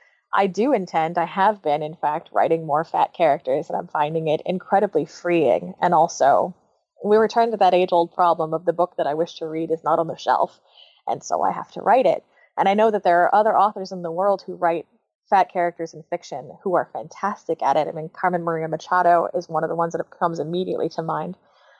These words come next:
And I know the writer Sarah Hollowell is working on,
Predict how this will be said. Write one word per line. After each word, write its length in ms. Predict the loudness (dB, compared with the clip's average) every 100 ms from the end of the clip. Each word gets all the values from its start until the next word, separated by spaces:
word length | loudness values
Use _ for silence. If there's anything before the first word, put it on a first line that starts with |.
| _
And 180 | -2 0
I 60 | 2
know 320 | 6 6 6
the 140 | 2
writer 220 | 2 2 0
Sarah 320 | 0 2 2
Hollowell 600 | 0 -2 -2 -2 -2 -4
is 140 | -8 -6
working 300 | -6 -6 -8
on, 360 | -8 -8 -12